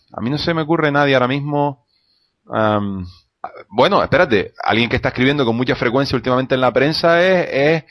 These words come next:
eh, Antonio Cubillo. A lo mejor le podríamos encargar a Antonio Cubillo que hiciera algún monólogo para En Clave de Ja.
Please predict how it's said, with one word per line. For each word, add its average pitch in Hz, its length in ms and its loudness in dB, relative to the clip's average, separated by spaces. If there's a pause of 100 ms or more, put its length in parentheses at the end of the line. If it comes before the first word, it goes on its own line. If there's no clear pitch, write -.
(280)
eh, 107 500 0
Antonio 117 400 0
Cubillo. 110 580 2
A 90 60 -2
lo 98 60 0
mejor 104 160 0
le 131 60 2
podríamos 143 320 2
encargar 147 260 0
a 151 40 2
Antonio 147 280 -2
Cubillo 147 260 2
que 170 80 0
hiciera 190 200 0
algún 196 160 -2
monólogo 165 360 2
para - 140 2
En 107 60 -6
Clave 127 240 2
de 104 100 0
Ja. 147 240 -6